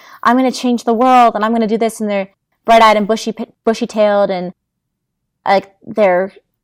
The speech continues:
so empowered. And then, you know, as time goes on, you get less and less, you get disgruntled, there's obstacles, like, it gets really hard to maintain that kind of steam and that, um, stamina to carry it through the end of the year. But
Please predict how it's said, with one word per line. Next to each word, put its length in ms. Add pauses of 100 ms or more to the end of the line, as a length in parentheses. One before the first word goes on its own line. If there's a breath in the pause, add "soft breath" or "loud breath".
(280)
so 260
empowered. 800
And 200
then, 480
you 80
know, 100
as 120
time 220
goes 180
on, 240
you 80
get 120
less 200
and 80
less, 300
you 60
get 120
disgruntled, 580
there's 160
obstacles, 680
like, 100
it 80
gets 220
really 160
hard 220
to 60
maintain 380
that 120
kind 160
of 60
steam 320
and 120
that, 200 (460)
um, 480 (400)
stamina 600
to 100
carry 220
it 120
through 120
the 100
end 100
of 60
the 60
year. 320
But 220